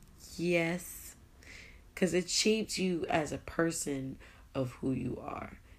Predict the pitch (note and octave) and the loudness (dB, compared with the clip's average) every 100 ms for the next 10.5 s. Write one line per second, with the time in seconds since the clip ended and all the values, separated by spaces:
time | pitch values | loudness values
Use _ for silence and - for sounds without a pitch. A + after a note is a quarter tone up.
0 | - - D#3+ D3+ D3 C#3+ - - - - | -10 0 2 2 0 -4 -10 -18 -18 -18
1 | - - F#3 G3 G#3 G#3+ G3+ A3+ C4+ B3 | -8 2 6 6 6 6 6 6 6 4
2 | A#3+ - - - F3+ F3 E3+ F#3+ G#3+ G3+ | 0 -8 -20 2 6 6 8 6 6 6
3 | F3+ G3+ A3 E3 F3 F#3 E3 - D#3+ - | 6 8 6 4 4 4 4 2 0 2
4 | D3+ - F3+ G#3+ F3+ - D3+ D#3 F#3+ - | 2 6 6 6 4 2 0 0 -6 -8
5 | - D3 D3+ E3+ - D#3 E3 E3 D#3 E3 | -2 0 2 0 2 2 4 2 4 2
6 | D#3+ D#3+ D#3+ D3+ - D#3+ F3 F3 F#3+ F3+ | 2 4 4 6 4 4 4 4 4 6
7 | F3+ F3+ F3+ - - - - F3 E3+ D#3+ | 4 2 0 -6 -14 -14 -2 2 4 4
8 | E3+ D#3+ E3 C#3 C#3+ B2 B2 C3+ D3 E3 | 6 4 6 4 2 4 4 6 8 8
9 | E3 F3 F3 - - - - - - - | 6 0 -2 -6 -10 -16 -18 -16 -16 -4
10 | E3+ E3 G3 F#3 F#3 | -2 0 2 2 0